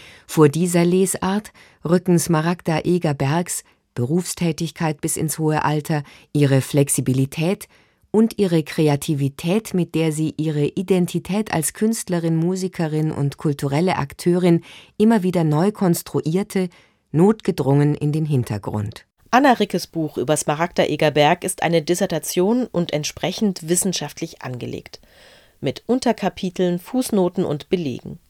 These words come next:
Speaker 2: Es lässt sich trotzdem gut lesen und ist damit auch eine Biografie einer Künstlerin, die sich mit Hilfe von Kunst und Musik Freiheiten erkämpfte, die ihr als bürgerliche Frau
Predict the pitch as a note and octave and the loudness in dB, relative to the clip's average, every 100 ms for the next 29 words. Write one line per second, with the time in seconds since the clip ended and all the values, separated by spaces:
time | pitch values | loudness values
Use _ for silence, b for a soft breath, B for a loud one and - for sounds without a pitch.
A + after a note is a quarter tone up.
0 | _ B B B B G#3 A3+ B3+ - F#3+ | _ B B B B 0 2 2 -2 -6
1 | - - - G3+ - - A3 G3+ F#3+ F3+ | -8 -6 -4 -2 -2 0 2 0 -4 -4
2 | C#3+ C#3 G3 C4+ C4 G3 E3 - C3+ C3 | 0 0 2 2 2 4 2 0 0 0
3 | F#3+ A#3 - D3 A#3 C4+ B3 G3 F#3+ F#3+ | 0 -4 -4 2 4 4 0 0 0 0
4 | - F3+ - G3+ E3+ D#3 - F3 - F3+ | -2 -8 -2 2 2 0 0 -4 0 0
5 | E3+ E3+ b b b b b F3 D#3+ D#3+ | 2 -2 b b b b b -2 -2 -2
6 | D3 - E3+ D#3 - C#3 - C#4+ D4+ - | -4 0 -2 -2 -6 -8 -2 -2 -2 -2
7 | B3 G#3 G3+ F3 G3 - - D#3+ F3 F3+ | -2 2 2 2 -4 -8 0 2 4 2
8 | E3+ - E3+ - E3+ D#3+ - E3 b b | 0 0 -4 -4 -4 -6 -4 -4 b b
9 | b b - E3+ E3+ D3 C3 - F3+ B3 | b b -6 -2 -2 -2 -6 -4 0 2
10 | C4 G3 F3 - C#3+ C#3+ F3+ | 2 0 -6 -6 0 0 -2